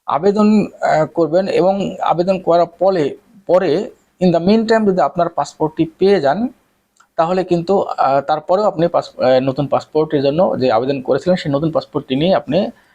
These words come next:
আবার বাংলাদেশে ফিরবেন। কেননা আপনি যখন এই জিডির জন্য আবেদন করেছেন পাসপোর্ট লস্ট দেখিয়ে, তখন সাথে সাথে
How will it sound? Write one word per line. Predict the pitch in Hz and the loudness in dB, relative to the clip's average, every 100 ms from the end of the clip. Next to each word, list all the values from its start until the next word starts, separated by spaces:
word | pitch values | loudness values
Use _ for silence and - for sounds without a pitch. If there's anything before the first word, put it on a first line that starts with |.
| _ | _
আবার | - 135 170 | -2 -2 0
বাংলাদেশে | 131 117 113 - | -2 -2 -4 -6
ফিরবেন। | 113 139 117 98 90 104 _ _ | -6 -2 -2 -2 -6 -14 _ _
কেননা | 156 185 202 156 208 - _ _ _ _ _ _ _ - | -4 -2 0 0 -2 -20 _ _ _ _ _ _ _ -6
আপনি | 123 180 | -2 0
যখন | 170 165 190 196 202 _ _ _ _ _ | 0 -2 -2 -2 -6 _ _ _ _ _
এই | 131 143 139 - - 123 | -2 0 -2 -6 -8 -2
জিডির | 160 160 170 | 0 0 0
জন্য | 170 160 | 0 0
আবেদন | 131 143 160 160 | 0 0 -2 -2
করেছেন | 117 120 131 143 | 0 -2 0 -4
পাসপোর্ট | 151 120 - 107 | -2 -6 -6 -2
লস্ট | 113 127 - | 0 0 -2
দেখিয়ে, | 104 104 107 120 208 - | -6 -6 -2 -2 -2 -4
তখন | - 165 180 | -2 -2 -4
সাথে | - 147 147 | -4 -6 -4
সাথে | 143 | -2